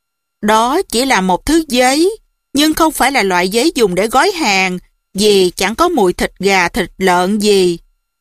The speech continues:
Trong một bộ phim nào đó trên T V, tôi nghe người ta nói rằng giấy bạc không có mùi. Nói vậy không đúng tí nào. Tôi đây chẳng hạn, có thể dựa theo mùi để tìm thấy bất cứ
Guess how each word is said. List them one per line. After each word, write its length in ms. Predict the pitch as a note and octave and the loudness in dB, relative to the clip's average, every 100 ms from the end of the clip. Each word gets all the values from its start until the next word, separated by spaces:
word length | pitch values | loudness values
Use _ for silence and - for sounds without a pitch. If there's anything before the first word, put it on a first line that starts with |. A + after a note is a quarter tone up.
| _ _ | _ _
Trong 180 | - D4+ | -2 0
một 160 | G#3 F#3 | -2 0
bộ 180 | F#3 F#3+ | 0 0
phim 220 | C#4 B3+ | -2 -2
nào 140 | G3 | -2
đó 180 | F3 B3+ | 0 0
trên 180 | D4 B3 | -2 -2
T 80 | B3+ A#3+ | -2 0
V, 40 | B3+ B3+ A#3+ - _ _ _ _ - | 0 0 -2 -10 _ _ _ _ -2
tôi 120 | B3 | 0
nghe 200 | A#3+ A#3 | 0 0
người 160 | G3+ | 0
ta 160 | - A3 | 0 -2
nói 260 | A#3 C4 G4 | 0 0 0
rằng 320 | A#3 F#3+ E3+ - _ _ - | 0 -2 -4 -10 _ _ -4
giấy 300 | A#3+ F4 G4+ | 0 0 0
bạc 300 | G#3 F#3 F#3 - | 0 0 -2 -2
không 260 | C#4 B3+ | -2 0
có 180 | B3+ D#4 | 0 0
mùi. 520 | E4 G#3 F#3 F3 E3 - _ _ _ - | 2 0 2 2 0 -4 _ _ _ -4
Nói 200 | - F#4 | -2 0
vậy 340 | G#3+ F3 E3 F#3 _ | 0 -2 -2 -6 _
không 220 | - C4 A#3 | -4 -2 0
đúng 220 | C#4 F4 | -2 -2
tí 180 | D4+ F4 | -2 0
nào. 360 | B3 F3+ E3 - _ | 0 -2 -4 -12 _
Tôi 140 | A#3+ | -2
đây 160 | A#3+ A#3+ | 0 -2
chẳng 240 | G#3+ G3 | -2 -4
hạn, 300 | D4 G3 E3 F3+ _ _ - | -2 -4 -4 -6 _ _ -2
có 120 | E4 | -2
thể 260 | - A3+ A#3+ | 0 -2 -2
dựa 200 | G#3+ F#3+ | 0 0
theo 180 | G3 C#4+ | 0 -2
mùi 440 | B3 G#3+ F#3 F3+ E3+ _ _ | 0 0 2 0 -2 _ _
để 140 | F3+ - | -4 -2
tìm 280 | B3 F#3+ | 0 -2
thấy 340 | F3 A#3 D4+ F#4 - | -2 -2 0 -2 -4
bất 300 | A3+ E4 - | -2 -2 -2
cứ 260 | B3+ C4 | -2 0